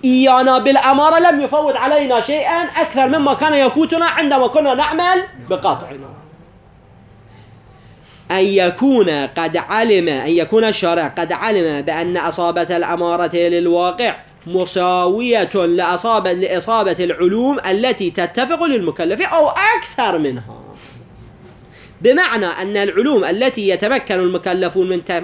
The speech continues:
من تحصيلها يعلم الشارع بأن خطأها سيكون مساوياً لخطأ الأمارة المجعولة أو أكثر خطأً منها. على هذا الاحتمال بعد ماكو هناك قبح، الشبهة انحلت. خب، أما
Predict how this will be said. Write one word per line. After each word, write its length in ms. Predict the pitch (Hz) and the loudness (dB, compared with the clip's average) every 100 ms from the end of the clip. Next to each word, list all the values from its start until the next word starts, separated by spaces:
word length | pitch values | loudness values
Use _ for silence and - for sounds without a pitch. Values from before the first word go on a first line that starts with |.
| 175 | -4
من 200 | 185 180 | -6 -4
تحصيلها 800 | 180 - 185 185 180 226 127 - - - - | -6 -6 -6 -4 -2 -2 -2 -8 -20 -20 -4
يعلم 460 | 233 285 220 196 180 | -2 0 0 -2 -2
الشارع 320 | - 185 180 | -2 -4 -2
بأن 380 | 180 185 190 180 | -2 -2 -4 -4
خطأها 520 | 196 196 165 214 320 | -4 -4 -4 -2 -2
سيكون 600 | 220 196 180 294 226 202 | 0 -2 -2 -2 0 0
مساوياً 480 | 190 311 392 254 190 | 0 0 2 2 0
لخطأ 420 | 180 185 185 175 | -2 -4 -4 -4
الأمارة 440 | 170 175 170 160 170 | -2 -4 -4 -4 -6
المجعولة 600 | 170 160 - 160 240 370 - - 202 | -6 -6 -6 -4 -4 -4 -10 -10 -2
أو 160 | 226 | 0
أكثر 500 | 240 302 - 226 202 | 2 0 -2 -2 -2
خطأً 360 | 202 269 269 349 | -2 0 0 2
منها. 380 | 269 208 202 175 - - | 0 0 -2 -6 -14 -6
على 220 | 226 349 370 339 294 | 0 2 4 4 4
هذا 220 | 269 269 | 2 2
الاحتمال 540 | 233 - 233 285 330 | 0 -2 -2 0 0
بعد 180 | 175 202 | -2 -2
ماكو 240 | 208 180 | -2 -2
هناك 300 | 165 185 220 | -2 -2 -2
قبح، 360 | 180 - 131 - - - | -4 -6 -10 -12 -10 -6
الشبهة 320 | 175 220 175 | -6 -6 -8
انحلت. 440 | 143 - 139 151 - | -12 -14 -16 -16 -8
خب، 180 | - - - - - - - - - - | -6 -6 -10 -14 -14 -10 -6 -4 -4 -2
أما 320 | 214 220 175 | -2 0 -2